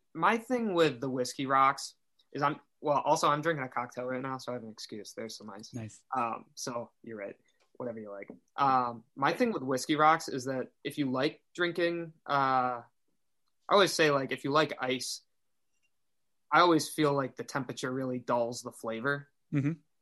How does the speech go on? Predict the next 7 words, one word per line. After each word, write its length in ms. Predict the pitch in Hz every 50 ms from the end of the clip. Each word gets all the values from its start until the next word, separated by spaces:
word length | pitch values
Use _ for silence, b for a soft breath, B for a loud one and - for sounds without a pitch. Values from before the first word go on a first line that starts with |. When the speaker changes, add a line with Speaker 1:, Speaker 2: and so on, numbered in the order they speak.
| _ -
Speaker 1:
So 120 | - 156
if 120 | 151 151 151
you 80 | 151
enjoy 520 | 143 139 127 113 123 127 117 127 143 143 127
drinking 500 | 117 - 110 120 117 - 151 156 156 160
whiskey, 440 | 175 170 - - 185 185 180 170 - _ _ _ _ _ _ _ _ _ -
um, 520 | - 135 123 123 117 117 113 113 110 104